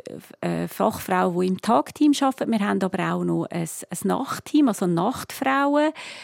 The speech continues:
Da nehmen wir sehr gerne auch Auszubildende, also die vielleicht in der Ausbildung sind, in Psychologie oder auch in der sozialen Arbeit und, und sich noch gerne etwas möchten dazu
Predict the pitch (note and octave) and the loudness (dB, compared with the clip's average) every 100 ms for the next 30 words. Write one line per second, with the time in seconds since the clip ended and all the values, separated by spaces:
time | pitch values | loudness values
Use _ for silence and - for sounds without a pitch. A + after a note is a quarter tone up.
0 | - - - _ _ _ _ A3 G#3+ G#3 | -18 -20 -20 _ _ _ _ 2 4 6
1 | G#3+ G#3+ G3+ G3+ F#3+ F#3 G3 - F3+ F#3 | 4 4 4 6 4 4 2 2 2 2
2 | F#3 F3 E3+ E3 E3 - C#4+ E4 - D#4+ | 2 0 0 -2 -2 4 4 4 2 2
3 | D4 C#4+ D4 C#4+ C#4 A#3+ A3+ A3+ A3+ A#3 | 4 4 4 6 6 4 2 2 2 2
4 | A3+ - G#3+ G3+ A3 A#3 - A#3 A3+ A3+ | 0 -2 -2 -2 -2 -2 2 2 2 0
5 | - G#3+ G#3 G3 F#3+ - G#3 - G3+ G3+ | 0 2 2 0 -2 -4 -2 0 0 0
6 | A#3 A#3 A#3 A#3 A#3 - F#3+ F3+ F3+ F3 | 0 0 2 2 0 0 -2 -2 -2 -2
7 | E3+ F3 F3 - F#3 - F#3+ - F#3 F3+ | 0 -2 -2 -4 -8 -8 -10 0 2 2
8 | E3+ G3+ A3 A#3+ A#3+ A#3 F#3+ F#3+ G3 F3+ | 2 2 2 2 0 0 -2 0 -4 -4
9 | G#3 F#3 F#3+ F#3 F3 F3+ E3+ - F#3+ E3+ | -6 -4 -4 -2 -2 -2 -4 -6 -2 -2
10 | F3 - F#3+ G3 - B3 | -4 -8 -10 -10 -4 0